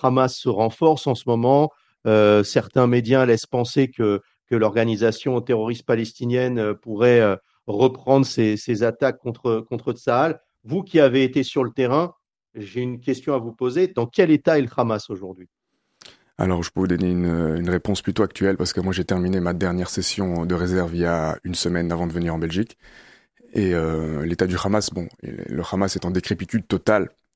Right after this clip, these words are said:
Speaker 2: Effectivement, ils recrutent des nouveaux, euh, des nouveaux membres, mais, euh, ce sont des membres qui sont pas formés, des membres qui sont pas entraînés. La plupart, ce sont des jeunes, des jeunes avec une, un esprit de vengeance. Vous savez,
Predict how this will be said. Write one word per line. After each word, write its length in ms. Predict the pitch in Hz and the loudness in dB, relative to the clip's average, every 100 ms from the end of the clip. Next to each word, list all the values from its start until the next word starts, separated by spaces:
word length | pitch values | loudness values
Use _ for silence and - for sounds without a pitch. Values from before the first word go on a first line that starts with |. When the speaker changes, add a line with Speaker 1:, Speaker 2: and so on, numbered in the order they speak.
| _ - | _ -6
Speaker 2:
Effectivement, 340 | 104 113 113 | -2 0 2
ils 80 | 104 | 2
recrutent 540 | 104 101 113 - - _ _ _ | 0 0 -2 -2 -8 _ _ _
des 240 | - 90 | -8 -4
nouveaux, 460 | 90 92 92 92 90 | -2 0 0 0 0
euh, 320 | 80 62 57 | 0 -4 -4
des 80 | 92 | -4
nouveaux 180 | 95 95 | -2 0
membres, 320 | 95 107 92 | 0 0 0
mais, 220 | 90 85 _ _ _ _ _ _ - | -2 -4 _ _ _ _ _ _ -6
euh, 260 | 95 85 78 | -4 -2 -4
ce 140 | 78 | -4
sont 100 | 87 | -4
des 80 | 87 | -2
membres 160 | 90 90 | -2 -2
qui 80 | - | -6
sont 100 | 87 | -6
pas 100 | 90 | -2
formés, 400 | 90 90 98 107 | -2 0 -2 -2
des 120 | 98 | -4
membres 120 | 90 90 | -4 -2
qui 60 | |
sont 100 | 92 | -6
pas 100 | 92 | -2
entraînés. 400 | 90 - 92 98 | -4 -2 0 0
La 240 | 110 _ - | -4 _ -14
plupart, 280 | 90 95 | -8 -6
ce 80 | - | -6
sont 120 | - | -6
des 120 | 85 80 | -4 -4
jeunes, 440 | 87 98 101 107 - | 0 0 0 -6 -6
des 140 | 87 | -2
jeunes 220 | 92 90 | -2 -2
avec 260 | 87 87 - | -2 -4 -4
une, 160 | 85 | -6
un 80 | 87 | -4
esprit 240 | 90 - 98 | -6 -4 -4
de 60 | |
vengeance. 440 | 90 90 101 - _ | -2 -2 -2 -4 _
Vous 80 | - | -4
savez, 260 | 98 110 | 0 0